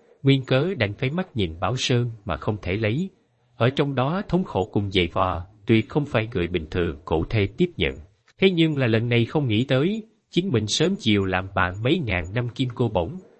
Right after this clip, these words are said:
vậy mà lại đột nhiên tự chủ có dị động, tại chính mình lĩnh ngộ kim chi dây ảo thời điểm, biết tự tiện tiến vào thức hải của mình, mà lại tự tiến vào thức hải về sau, chính mình đối với kim cô bổng thì mất đi khống chế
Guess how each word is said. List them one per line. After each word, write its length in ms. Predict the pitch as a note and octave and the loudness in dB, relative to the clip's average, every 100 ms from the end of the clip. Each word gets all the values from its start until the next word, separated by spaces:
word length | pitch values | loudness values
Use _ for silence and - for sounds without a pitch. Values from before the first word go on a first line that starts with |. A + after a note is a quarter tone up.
| _ - | _ 2
vậy 280 | G2+ F2 G2+ | 2 2 -4
mà 140 | - G2 | -2 0
lại 180 | F#2+ G#2+ | 0 2
đột 240 | A2 G#2 | 0 0
nhiên 180 | D3 C#3+ | -2 -2
tự 140 | F2 G2 | 0 0
chủ 220 | - G#2+ D3+ | 0 0 0
có 100 | F3 | -2
dị 140 | - - | 0 -2
động, 240 | F2+ E2 F2+ - - | -2 -6 -10 -18 -2
tại 120 | A#2+ | -2
chính 260 | A#2+ E3 A3 | 0 -4 -2
mình 160 | C3 A2+ | -2 0
lĩnh 180 | B2+ E3 | -2 0
ngộ 260 | G2 G2 - | 0 0 0
kim 220 | C#3+ C#3 | 0 0
chi 160 | - C3 | -4 -2
dây 120 | B2+ | 0
ảo 180 | F#2 F#2+ | -2 -4
thời 220 | - G2 | -4 -4
điểm, 200 | F2 E2 E3 F#3 _ _ | -2 -2 -4 -16 _ _
biết 240 | F3+ A#3+ - | 0 0 2
tự 180 | F#2+ G2 | 0 0
tiện 260 | F#2 F2+ - | 0 0 0
tiến 240 | B2+ D#3+ | -2 0
vào 140 | - F2 | -2 0
thức 200 | - - | 0 -4
hải 240 | - E2 E2+ | -2 -4 -2
của 160 | - | -4
mình, 240 | G2 E2 C#2 - _ _ | -2 -2 -6 -18 _ _
mà 140 | A2+ G#2+ | -2 0
lại 220 | A2+ A#2 | 0 0
tự 220 | - A#2 A2+ | 2 0 2
tiến 240 | D#3+ G3 G3+ | 0 0 -2
vào 180 | F#2 F#2+ | -2 0
thức 260 | F3+ F3+ | -2 -2
hải 200 | G2+ A#2+ - | -2 -2 0
về 100 | F#2+ | 0
sau, 400 | - B2 B2 A#2 - _ _ - | 2 0 0 -2 -10 _ _ -2
chính 220 | F3+ D#3 | 0 2
mình 260 | G#2+ G#2 | 0 0
đối 120 | A#2 D3+ | 2 4
với 140 | E3+ E3+ | 2 0
kim 140 | C3 A#2+ | -4 0
cô 120 | C3+ | 0
bổng 320 | A2 F#2 D#3 - _ _ | 2 0 -4 -14 _ _
thì 180 | - A2 | 0 0
mất 240 | B2+ - | 0 -2
đi 140 | C#3+ C#3 | 0 0
khống 200 | - D#3 | 0 -2
chế 200 | D#3+ | 2